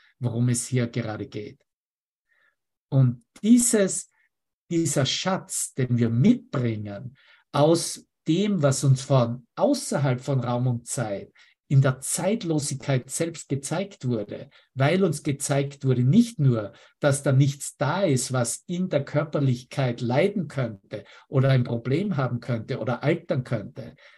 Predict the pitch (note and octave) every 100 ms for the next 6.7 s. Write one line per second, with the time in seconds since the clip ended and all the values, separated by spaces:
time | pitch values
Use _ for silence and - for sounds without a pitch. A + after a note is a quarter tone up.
0 | _ - D3 D3 C#3 - D3 F#3 F3+ C#3
1 | C3 A#2+ - B2 - - F#3 A#2+ - _
2 | - - _ C#3 C#3 D3 B2+ - - D#3
3 | F3+ D#3+ - D3 C#3 - - C#3 D3+ C#3+
4 | B2+ G#2 G2+ - - A2+ - - - C#3+
5 | C#3+ D3+ D#3+ D#3 C#3 C3+ C3+ C#3+ E3 -
6 | D#3+ - - D#3+ B2+ A#2+